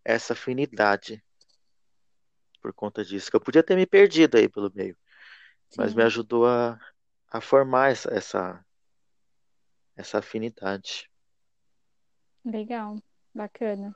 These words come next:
Speaker 2: E qual é a frase que você ia falar, porque você gosta
Speaker 1: Ah,
Speaker 2: bastante?
Speaker 1: uma frase que eu adoro, eu sempre falo ela, é de Carlos Drummond de Andrade. É, "A cada canto da minha alma,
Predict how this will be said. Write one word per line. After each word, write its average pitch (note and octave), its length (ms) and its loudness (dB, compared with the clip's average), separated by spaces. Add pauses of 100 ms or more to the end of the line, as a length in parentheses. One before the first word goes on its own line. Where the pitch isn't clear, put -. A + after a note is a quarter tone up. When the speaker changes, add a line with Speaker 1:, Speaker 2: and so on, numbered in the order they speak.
(120)
Speaker 2:
E A3 80 -8
qual A#3+ 180 -4
é A#3 40 0
a A#3 60 -4
frase G#3 360 -4
que - 100 -14
você G3+ 280 -8
ia G3+ 140 -6
falar, F#3+ 280 -10
porque - 220 -18
você G#3 260 -16
gosta G3+ 360 -14 (240)
Speaker 1:
Ah, A#2 160 4
Speaker 2:
bastante? - 0 -
Speaker 1:
uma B2 160 4
frase A2+ 400 0
que - 100 -8
eu A#2 40 2
adoro, G2+ 640 2
eu G2+ 80 -12
sempre - 300 -6
falo A#2 280 4
ela, G2 220 4 (280)
é G#2+ 100 -2
de - 120 -10
Carlos A2 380 0
Drummond G#2+ 340 4
de G#2+ 60 0
Andrade. F#2+ 560 -2 (520)
É, G2 680 0 (320)
"A - 60 -20
cada B2+ 320 0
canto A#2+ 460 0
da G#2 100 -4
minha G#2+ 220 -2
alma, A2 480 2